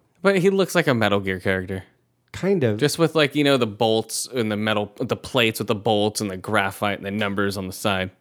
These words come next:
Speaker 2: Mm-hmm.
Speaker 1: You know what I'm talking? That's what immediately reminded me of, oh, hey, it's Metal Gear meeting Batman. <laughs>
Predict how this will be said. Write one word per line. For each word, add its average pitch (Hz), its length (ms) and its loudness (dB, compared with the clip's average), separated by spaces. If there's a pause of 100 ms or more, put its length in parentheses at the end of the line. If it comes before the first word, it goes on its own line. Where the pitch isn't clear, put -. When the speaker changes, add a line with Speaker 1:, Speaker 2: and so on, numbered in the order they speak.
(160)
Speaker 2:
Mm-hmm. 117 260 -2 (600)
Speaker 1:
You 113 80 -2
know - 0 -
what 110 60 2
I'm 104 80 0
talking? 107 200 0
That's 123 160 2
what 143 120 2
immediately 135 540 4
reminded 110 360 4
me 104 100 0
of, 95 140 -6
oh, 196 360 4
hey, 147 160 2
it's 120 120 0
Metal 135 300 2
Gear 107 340 0
meeting 107 320 -4
Batman. 113 480 -2
<laughs> - 40 -20